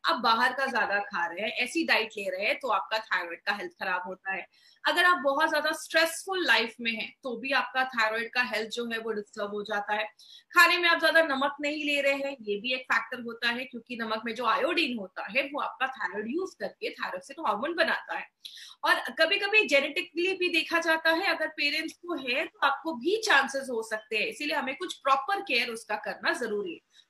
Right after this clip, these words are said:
अगर आपकी family में सबको है, तो आपको भी chances हो सकते हैं। Pregnancy के time पे thyroid का issue आजकल बहुत common देखा जा रहा है, तो pregnancy के टाइम पे भी ये problem देखी जाती है।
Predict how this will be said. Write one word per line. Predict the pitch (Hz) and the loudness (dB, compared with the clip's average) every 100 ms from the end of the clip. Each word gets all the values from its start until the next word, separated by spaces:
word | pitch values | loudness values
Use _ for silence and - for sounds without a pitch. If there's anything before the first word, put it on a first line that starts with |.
| 247 | 0
अगर | 285 | 4
आपकी | 285 285 330 | 4 2 0
family | 294 226 247 | 4 2 2
में | 285 | -6
सबको | 302 311 - 320 | -6 -8 -6 -6
है, | 359 480 | -4 -2
तो | |
आपको | 403 247 - | 0 0 -2
भी | 220 233 | -6 -4
chances | 226 190 262 269 | -4 -4 -6 -6
हो | 240 | -8
सकते | - 185 - | -8 -14 -10
हैं। | - - - - - - | -12 -12 -20 -20 -20 2
Pregnancy | 285 285 330 359 440 | 2 4 0 2 4
के | 440 480 | 4 4
time | 359 320 320 | 4 2 2
पे | 339 370 | -2 -4
thyroid | 302 285 285 320 | 2 2 2 -2
का | - 330 | -6 -6
issue | 294 339 | -4 -2
आजकल | 320 285 - 320 | 0 0 0 -6
बहुत | 220 226 247 320 - | -6 -6 0 0 2
common | 285 277 277 | 0 0 -2
देखा | 254 240 247 | -2 -4 -4
जा | 233 | 0
रहा | 202 190 | 0 0
है, | 160 - - _ | -4 -12 -20 _
तो | |
pregnancy | - 277 254 262 262 320 | 0 0 2 -4 -4 -4
के | 320 | -2
टाइम | 311 294 | 0 0
पे | 294 | -2
भी | 294 294 | -2 -2
ये | |
problem | 294 285 262 285 | -2 -2 -2 -4
देखी | 254 262 294 | -4 -6 -4
जाती | 277 269 277 | -2 -2 -4
है। | 269 | -6